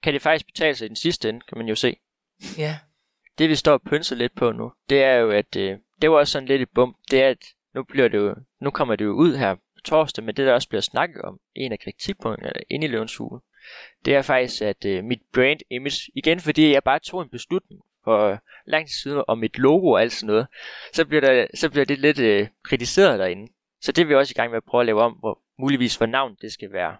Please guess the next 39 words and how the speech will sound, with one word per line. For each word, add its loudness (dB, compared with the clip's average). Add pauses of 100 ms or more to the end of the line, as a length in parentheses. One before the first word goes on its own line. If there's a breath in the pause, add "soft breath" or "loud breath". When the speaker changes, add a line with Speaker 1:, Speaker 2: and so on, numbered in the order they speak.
Speaker 2:
Ja. -4 (180)
Speaker 1:
ændres -2
og 0
alt -2
sådan -16
noget. -6 (180)
Så -4
det -2
kommer 0
muligvis -4
til 0
at 0
hedde -8
By 0
Divan -6
i -14
stedet -6
for, -6
så -8
det -20
lyder -2
lidt 0
anderledes. -8
Speaker 2:
Ja. 0 (500 loud breath)
Speaker 1:
Men 0
alle 2
sådan -4
nogle -2
ting, -2
det 4
har 4
jeg 4
altid -4
været 4
åben 4
over -2
for, -2 (160)
og 2 (840 loud breath)
tænkt, 0